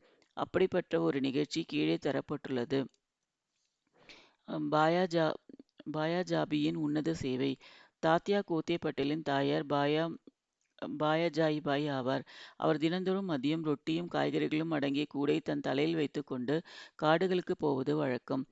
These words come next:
புதர் துண்டுகளில் பல மைல் கணக்கில் அவ்வம்மையார் அலைந்து திரிந்து கேன பக்ரியை கண்டுபிடித்து அவர் பாதத்தில் விழுந்து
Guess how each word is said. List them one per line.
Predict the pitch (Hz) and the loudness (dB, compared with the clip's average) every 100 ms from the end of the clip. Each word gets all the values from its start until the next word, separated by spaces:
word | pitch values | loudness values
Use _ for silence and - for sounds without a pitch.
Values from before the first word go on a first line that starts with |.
| - - - | -16 -16 -4
புதர் | 175 196 208 | 0 2 2
துண்டுகளில் | 196 165 147 156 | 0 0 0 -2
பல | - 147 | 0 0
மைல் | 147 147 160 | 2 0 0
கணக்கில் | 160 156 - 165 | -2 -2 -2 -2
அவ்வம்மையார் | 147 139 131 143 151 - _ | 0 0 0 0 -2 -6 _
அலைந்து | 135 135 151 160 - | -2 0 0 -4 -4
திரிந்து | 139 139 139 170 - - - _ | -2 0 0 -2 -4 -18 -20 _
கேன | 160 170 - | 0 0 2
பக்ரியை | 165 - 147 156 | -2 -2 0 0
கண்டுபிடித்து | - 147 147 - - - 160 | 0 -2 -2 -2 -6 -4 0
அவர் | 151 131 | 0 0
பாதத்தில் | 147 151 156 - 170 | 0 0 0 -4 -2
விழுந்து | 143 135 143 139 | 0 0 -2 -2